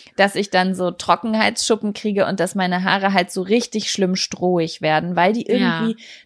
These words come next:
Speaker 1: total schwer selbst dieses Öl produzieren. Also ich krieg sehr langsam fettige Haare, was jetzt erstmal wie ein Traum klingt,
Speaker 2: Mhm.
Speaker 1: aber, ähm, das Gefühl, wenn ich frisch, also wenn ich frisch gewaschene Haare hab, was ich halt nur einmal die Woche habe,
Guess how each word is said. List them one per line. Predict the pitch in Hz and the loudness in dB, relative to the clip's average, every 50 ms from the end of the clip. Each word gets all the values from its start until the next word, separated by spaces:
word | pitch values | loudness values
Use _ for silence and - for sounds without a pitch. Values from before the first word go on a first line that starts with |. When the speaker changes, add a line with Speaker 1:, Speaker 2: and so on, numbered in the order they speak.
| - | -8
Speaker 1:
total | - 226 214 208 - - - 233 240 262 277 294 302 | -4 -2 -2 -2 -4 -6 -2 0 2 2 2 2 2
schwer | - - - 214 208 220 226 233 240 220 | 0 -2 -4 -2 0 2 4 4 4 4
selbst | 196 202 208 226 226 226 - - | 4 2 4 4 2 0 -6 -6
dieses | 202 208 190 196 196 196 - - | -6 -4 -2 -2 -4 -4 -4 -2
Öl | 220 247 254 233 | 0 0 0 -2
produzieren. | - - - 175 165 160 160 160 - - - 160 160 147 | -4 -8 -6 -4 -4 -4 -6 -6 -8 -10 -8 -6 -6 -4
Also | - 147 175 180 | -4 -4 -4 -6
ich | 180 - | -10 -10
krieg | - - 220 202 | -6 -8 -8 -6
sehr | - - 196 208 220 226 | -4 0 2 4 4 4
langsam | 220 214 208 214 202 196 190 185 | 4 2 2 2 0 -2 -2 -2
fettige | - 202 190 180 196 185 202 190 | -2 -4 -4 -4 -4 -2 2 4
Haare, | 196 208 226 220 196 165 | 4 4 4 2 0 -2
was | 175 185 - | -2 -4 -4
jetzt | 233 226 226 - | -4 -6 -4 0
erstmal | - 311 370 339 330 320 302 269 240 | 0 0 0 0 -2 -2 -2 -2 0
wie | 233 226 | 0 -2
ein | 226 | -2
Traum | 226 - - 175 165 170 190 208 208 | -4 -4 -4 -4 -2 -2 -4 -6 -8
klingt, | - - 285 311 349 427 480 _ - _ - - - - - - - - - - | -8 -8 -8 -8 -8 -12 _ _ -20 _ -20 -20 -20 -20 -20 -20 -20 -20 -14 -12
Speaker 2:
Mhm. | 196 175 180 | -10 -4 -2
Speaker 1:
aber, | 208 247 311 311 233 196 185 190 226 294 349 - _ _ _ _ _ _ _ _ _ _ - | -2 0 0 0 0 0 0 0 -2 -2 -4 -8 _ _ _ _ _ _ _ _ _ _ -4
ähm, | - 226 226 220 226 226 226 226 226 226 233 240 233 _ _ _ _ _ _ _ _ _ _ _ - | -2 0 0 2 2 0 0 2 2 2 0 -2 -4 _ _ _ _ _ _ _ _ _ _ _ -2
das | - 220 214 214 - | 0 0 0 0 -2
Gefühl, | - 208 202 - - - 269 285 285 277 - | -4 -4 -4 -4 -4 -2 0 0 0 0 0
wenn | 226 214 202 - | -2 -2 0 -2
ich | 226 233 - - | -4 -6 -6 -6
frisch, | - - 269 277 - - | -4 -2 -2 -2 -2 -2
also | - 226 214 220 214 | -2 -2 0 2 0
wenn | 220 208 | 0 0
ich | 214 - - | -2 -4 -4
frisch | - 262 262 - | -2 -2 -2 -2
gewaschene | - 240 233 233 233 - 233 233 214 | 0 0 2 2 0 0 0 2 2
Haare | 196 180 170 170 | 2 2 0 -2
hab, | 165 160 190 - | -4 -4 -4 -2
was | 185 180 - - | -4 -4 -4 -4
ich | - - | -6 -4
halt | 214 202 202 | -4 -2 -2
nur | 196 - - | -4 -2 2
einmal | 185 202 208 202 | 4 4 4 4
die | 190 185 175 | 4 2 0
Woche | 175 170 - - - - | -2 -4 -6 -10 -16 -12
habe, | 143 147 - 175 214 277 339 349 | -8 -6 -2 0 0 0 0 -2